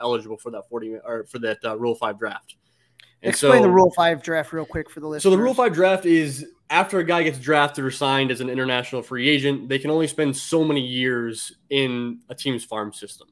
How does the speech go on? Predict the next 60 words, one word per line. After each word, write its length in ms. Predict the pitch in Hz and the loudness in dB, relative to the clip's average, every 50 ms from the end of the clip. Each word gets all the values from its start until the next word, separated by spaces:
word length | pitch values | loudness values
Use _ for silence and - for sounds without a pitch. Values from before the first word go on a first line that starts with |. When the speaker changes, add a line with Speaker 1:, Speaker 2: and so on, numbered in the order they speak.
| _ _ _ _ _ _ _ _ _ | _ _ _ _ _ _ _ _ _
Speaker 1:
um, 500 | 123 123 120 117 110 104 101 101 104 110 _ _ 139 | 0 0 2 2 0 -2 -6 -10 -14 -18 _ _ -8
before 800 | 139 135 139 - - 151 143 139 139 135 131 127 123 123 123 - - | -6 -6 -6 -2 0 2 2 4 4 2 2 0 -2 -4 -6 -10 -6
the 80 | 135 | -2
major 300 | 135 143 156 156 143 135 | 2 2 4 4 2 0
league 160 | 127 120 120 120 | -2 -4 -4 -4
team 240 | - 127 123 120 | -4 -2 -2 -2
has 220 | 117 120 120 117 - | -2 -2 -4 -4 -2
to 80 | - | 0
add 180 | 104 120 120 120 | 2 4 4 4
them 200 | 120 120 117 113 | 2 0 -4 -6
to 80 | - - | -8 -10
the 100 | 120 110 | -14 -8
forty-man 380 | - 127 123 120 117 113 110 | -6 -4 -2 -2 -2 -2 -2
roster 520 | 110 120 127 131 135 135 - 147 143 135 - | 2 4 6 6 6 4 0 0 0 0 0
or 160 | - 120 117 | -2 -6 -6
risk 360 | 110 123 139 135 135 - - | -2 0 0 0 0 -4 -10
exposing 480 | 127 - - - 139 135 131 117 123 120 | -14 -16 -6 -2 0 0 0 0 0 -2
him 160 | 120 117 113 | -2 -2 -4
to 120 | - 139 | -4 -4
this 200 | 131 123 - - | -6 -6 -6 -6
Ru-, 160 | 135 135 - - | -6 -6 -6 -4
Rule 180 | 135 143 143 127 | -2 0 0 0
five 300 | - - 123 117 110 107 | 0 -2 -4 -4 -4 -2
draft, 440 | - 160 160 147 135 131 131 - 123 | 0 2 2 2 2 0 -2 -6 -8
which 200 | 127 127 127 120 | -6 -6 -6 -6
is 80 | 120 120 | -8 -8
an 80 | 123 123 | -4 -4
opportunity 600 | 117 117 117 127 117 - - 123 120 113 120 117 | -4 -4 -4 -6 -10 -10 -10 -8 -8 -6 -8 -8
for 220 | 117 - 123 - - | -8 -10 -12 -12 -8
all 340 | - 131 131 135 135 131 123 | -4 -2 0 2 2 0 0
the 140 | 127 127 | -2 -2
other 160 | 120 120 120 117 | -2 -2 -2 -4
teams 400 | - - 131 120 117 113 110 110 | -4 -6 -4 -4 -4 -4 -6 -6
in 60 | 110 | -8
the 60 | 110 | -6
league 500 | 110 131 156 156 135 123 120 120 120 - _ _ _ _ _ _ | -2 0 0 0 0 -2 -4 -8 -10 -16 _ _ _ _ _ _
to 100 | - 139 | -8 -6
draft 340 | 123 127 120 110 110 - - | -4 -2 -2 -2 -2 -4 -8
this 160 | - 107 - | -14 -14 -8
guy 280 | - 123 110 104 104 104 | -4 0 0 0 0 -2
if 220 | 101 104 117 113 | -4 -6 -8 -2
they 180 | 127 135 143 135 | 2 2 2 2
think 480 | 135 - - 127 120 120 117 - - _ _ _ _ _ _ _ - | 2 0 0 0 0 -2 -4 -8 -16 _ _ _ _ _ _ _ -2
that 140 | 131 135 123 | 0 0 0
a 60 | 120 | 0
player 340 | - - 139 127 123 123 120 | 0 0 2 2 2 2 0
is 220 | 117 113 110 110 | -2 -4 -4 -2
ready 200 | 127 123 120 110 | -2 0 0 -2
for 120 | 104 - | -4 -8
the 60 | 110 107 | -10 -8
major 240 | 107 107 104 104 | -8 -8 -10 -10
leagues. 320 | 95 95 87 60 - - - | -10 -12 -12 -12 -12 -8 -6
And 180 | 117 123 135 | -4 0 2
when, 200 | 151 160 156 147 | 2 2 2 2
when 140 | 143 147 147 | 2 2 2
a 80 | 143 131 | 2 0
guy 240 | 131 139 151 147 147 | 0 2 2 2 2
gets 160 | 135 - - | 0 -2 -6
drafted, 440 | - - 180 170 170 170 - 151 139 | -2 0 2 2 2 0 -2 -4 -6
they 120 | 147 123 | -6 -4